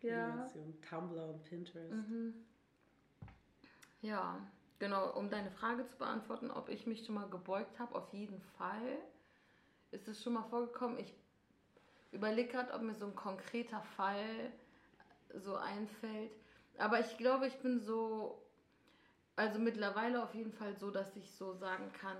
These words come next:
Speaker 1: so, nee, kein Bock auf irgendwas. Also ich wurde letztes Jahr gefragt, ob ich nicht irgendwie so ein persönliches Sachbuch mäßig machen will, wo ich so meine Life-Story quasi erzähle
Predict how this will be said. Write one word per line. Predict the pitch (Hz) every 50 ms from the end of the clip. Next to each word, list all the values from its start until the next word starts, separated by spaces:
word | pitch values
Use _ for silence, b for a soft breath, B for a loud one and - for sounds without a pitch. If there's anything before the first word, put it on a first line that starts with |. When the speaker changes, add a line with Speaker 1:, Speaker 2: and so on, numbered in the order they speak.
| 185
Speaker 1:
so, | 190 190 190
nee, | 190 185 185 180
kein | - - 185 185 180
Bock | 175 175 175
auf | 175 180 - -
irgendwas. | - 175 175 180 185 190 190 190
Also | 185 190 185 180
ich | 185 180 - -
wurde | 190 196 190
letztes | 190 190 185 185 -
Jahr | - 202
gefragt, | 196 185 - - - 196 - -
ob | 190
ich | - -
nicht | 196 175 -
irgendwie | - 185 196 196 185 202
so | 180 185 196
ein | 196 196 196 196 B B B B B B B B B B B B _
persönliches | - 202 196 190 185 175 180 202 202 208 214 208 208 202 - - 202 - -
Sachbuch | 202 196 196 196 - - 220 208 - -
mäßig | 220 214 208 208 208 - 214 202 - -
machen | 208 196 196 196 - 208 202 185
will, | 185 190 190 185 175
wo | 190 185
ich | 190 185 -
so | - 190 185 180 180 180 B B B B B _
meine | 196 190 185 190 190 185 175
Life-Story | 180 185 185 185 185 202 190 - - - - - - 196 190 185 185 190 190 190 185 - -
quasi | - 185 180 180 175 180 180
erzähle | 165 170 175 175 - - - 202 196 196 202 196 196 190 190 190 190 202